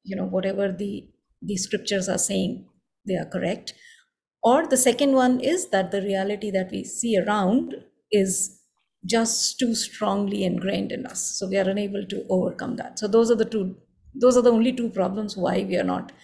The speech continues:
realizing this thing. So the conviction one gets resolved if you go through some of these, uh, texts and the questioning that they do, you find that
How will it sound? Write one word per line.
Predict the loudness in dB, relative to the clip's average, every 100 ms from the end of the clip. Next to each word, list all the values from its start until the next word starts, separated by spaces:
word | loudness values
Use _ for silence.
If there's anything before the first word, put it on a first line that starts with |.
| -20 _ -2
realizing | 2 2 2 0 -2 -4 -6 -10
this | -8 -6 -6 -8
thing. | -12 -12 -18 -20 -8
So | -2
the | 2
conviction | 4 4 2 -2 0
one | 2 4
gets | 2 0 -4
resolved | 0 2 2 0 -4
if | -8 -6
you | -8
go | -4 -2 -2
through | -4 -6
some | -6 -6
of | -6 -6
these, | -4 -4 -2 0 0
uh, | -2 -6 -18 _ -6
texts | -4 -4 -2 -2 -2 -10 -20 -20 -12 -4
and | -2 -2 -2 -2 -4 -6 -14 _ _ _ -12
the | -8 -2 -2 -2 0
questioning | 2 2 2 2 2 2 2
that | 0 0
they | 0 0
do, | 0 0 0 -6 _ _ _ _
you | 0 0 0
find | -2 0 2 4
that | 4 2 -2